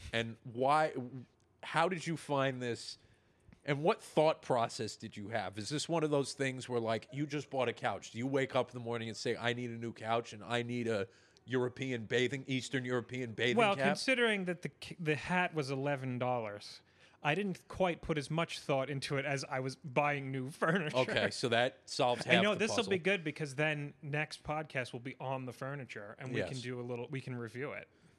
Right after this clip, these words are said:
Speaker 1: Now, where did you get it?
Speaker 2: I got this on Amazon. It was for a costume.
Speaker 1: That's right. It was for a Halloween costume,
Speaker 2: I wanted to
Speaker 1: which
Speaker 2: put
Speaker 1: still
Speaker 2: together
Speaker 1: had no discernible
Speaker 2: It had no discernible purpose.
Speaker 1: identity.
Speaker 2: You remember that.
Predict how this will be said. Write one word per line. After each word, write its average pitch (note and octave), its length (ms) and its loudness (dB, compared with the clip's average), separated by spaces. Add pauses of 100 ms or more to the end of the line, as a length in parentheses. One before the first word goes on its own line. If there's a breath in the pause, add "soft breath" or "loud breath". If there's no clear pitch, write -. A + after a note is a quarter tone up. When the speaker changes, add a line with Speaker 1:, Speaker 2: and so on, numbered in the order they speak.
(160 soft breath)
Speaker 1:
Now, B2+ 360 4 (540)
where D3 720 2 (120)
did C3+ 160 -4
you D#3 80 -6
get A#3+ 200 2
it? - 100 -10 (640)
Speaker 2:
I D3 80 2
got G3 160 2
this G3 160 -4
on F3 100 2
Amazon. D#3+ 360 0
It D3 60 -4
was D3 120 0
for F3+ 240 2
a D#3 40 -2
costume. C3+ 640 -2 (760 loud breath)
Speaker 1:
That's C3+ 280 4
right. G#2 240 0
It A#2 100 -2
was A#2 120 -4
for C3+ 180 0
a A2 60 2
Halloween G#2+ 460 0
costume, - 500 -12
Speaker 2:
I D3+ 120 4
wanted G#3+ 220 2
to - 20 -
Speaker 1:
which F#3 120 -2
Speaker 2:
put F#3 120 2
Speaker 1:
still C3+ 160 6
Speaker 2:
together A#2 160 4
Speaker 1:
had A2+ 200 4
no A#2+ 240 6
discernible A2 840 0 (340 soft breath)
Speaker 2:
It F#3 60 2
had F3+ 180 4
no F#3+ 140 2
discernible F3 540 0
purpose. E3+ 340 2
Speaker 1:
identity. F#3+ 340 2
Speaker 2:
You F#3+ 180 2
remember E3 360 0
that. A2+ 260 -2